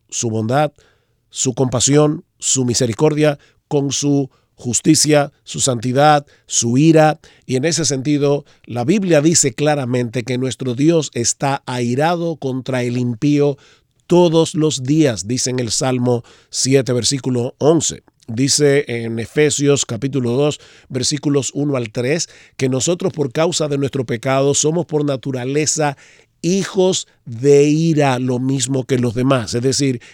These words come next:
hijos que merecen ira o hijos que son caracterizados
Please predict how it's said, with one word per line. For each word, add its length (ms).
hijos 560
que 480
merecen 760
ira 340
o 160
hijos 340
que 120
son 240
caracterizados 920